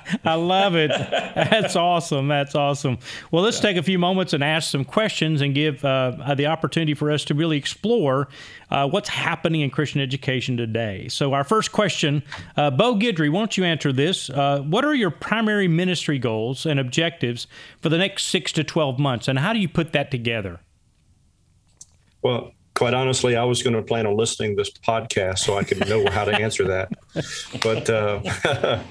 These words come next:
Speaker 3: <laughs> no, I, I think we have, um, a pretty good plan together. Uh, and just like most people listening to this podcast and in the church world, uh, not only did we have a lot of pivots that exhausted us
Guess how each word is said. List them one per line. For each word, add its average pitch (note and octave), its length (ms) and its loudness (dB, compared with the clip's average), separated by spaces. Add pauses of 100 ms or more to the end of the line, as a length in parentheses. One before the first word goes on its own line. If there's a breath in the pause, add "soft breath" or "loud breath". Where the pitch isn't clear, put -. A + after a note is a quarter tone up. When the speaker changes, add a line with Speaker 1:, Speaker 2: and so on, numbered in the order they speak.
(100)
Speaker 3:
<laughs> - 400 -12
no, C#3+ 420 2
I, C3 600 -2
I - 20 -2
think D3+ 320 -4
we C#3+ 200 0
have, A2+ 560 0 (240)
um, G2 460 -4
a G#2 100 0
pretty D3 340 -2
good A#2+ 260 0
plan A#2+ 360 0
together. G#2+ 560 -2 (560 loud breath)
Uh, F#2+ 500 -2 (100)
and G2+ 520 0 (180)
just A#2+ 200 -2
like A2+ 280 0 (140)
most A2+ 400 0
people A#2+ 300 0
listening A2 420 -2
to G2 60 -2
this G2+ 160 -2
podcast G2 840 -2
and F#2+ 260 -4
in G2 200 -2
the F#2 60 -10
church A2 320 -2
world, F#2+ 480 -2 (520 loud breath)
uh, G2 200 0
not A#2+ 220 0
only A#2 200 0
did G#2+ 200 -4
we G#2+ 100 0
have G#2 140 -2
a A2 60 2
lot A2 240 2
of G2+ 140 -4
pivots A2 480 0
that G#2 160 2
exhausted G#2 640 -2
us G2 600 -2